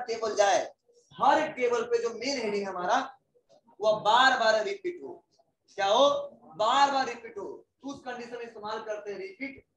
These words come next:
हेडर रो। क्या करते हैं? repeat हेडर रो। तो चलिए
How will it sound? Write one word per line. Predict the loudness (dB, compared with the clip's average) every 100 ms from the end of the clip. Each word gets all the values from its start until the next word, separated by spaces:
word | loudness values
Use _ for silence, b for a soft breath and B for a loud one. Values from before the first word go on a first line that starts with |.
| _
हेडर | -6 -2 -2 -2 -6 -16 _ -12
रो। | -6 -6 -6 -10 _ _ _ _ -4
क्या | -2
करते | -2 -4 -6
हैं? | -6 -8 -16 -20 _ -10
repeat | -8 -6 -8 -8 -12 _ -6
हेडर | -4 -2 -4 -6 -12 -8
रो। | -4 -4 -6 -16 _
तो | -12
चलिए | -10 -10 -4 -4